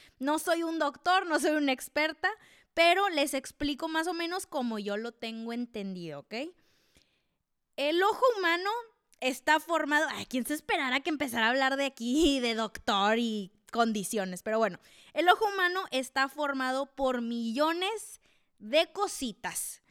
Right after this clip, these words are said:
Los doctores le llaman conos de la retina, pero yo le llamo cositas.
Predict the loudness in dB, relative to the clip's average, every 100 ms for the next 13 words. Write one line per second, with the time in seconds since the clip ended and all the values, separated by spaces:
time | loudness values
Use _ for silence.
0 | _ _ -2 0 2 0 -2 -2 -2 0
1 | 0 -2 0 0 0 0 -2 -6 -2 -2
2 | -2 -2 -2 0 -2 -2 -4 -2 -2 -2
3 | -4 -4 -2 0 2 2 0 0 0 -2
4 | -2 0 -2 -2 -4 -4 -8 -12 -18 -20